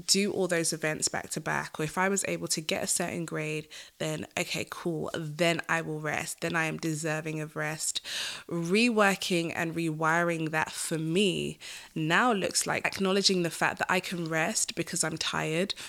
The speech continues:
not purely because I have achieved a certain result, that rest doesn't have to be a reward, rest is a necessity.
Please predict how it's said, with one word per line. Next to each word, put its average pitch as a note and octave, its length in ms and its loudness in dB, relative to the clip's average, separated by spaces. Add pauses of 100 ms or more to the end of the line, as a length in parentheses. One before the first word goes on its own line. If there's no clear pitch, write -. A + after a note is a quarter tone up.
(120)
not F3 380 2
purely E3 340 0
because E3 440 -4
I D3 120 0
have D#3 640 -4 (340)
achieved F#3+ 720 4
a D3+ 80 0
certain D#3 480 0
result, D3+ 460 -4 (260)
that E3+ 240 4
rest F3+ 280 4
doesn't F#3+ 240 0
have F3 220 -2
to F3 80 -4
be E3 180 0
a D#3+ 60 0
reward, D#3 760 0
rest E3 540 0
is D#3+ 160 0
a D#3+ 60 -2
necessity. D#3 920 -4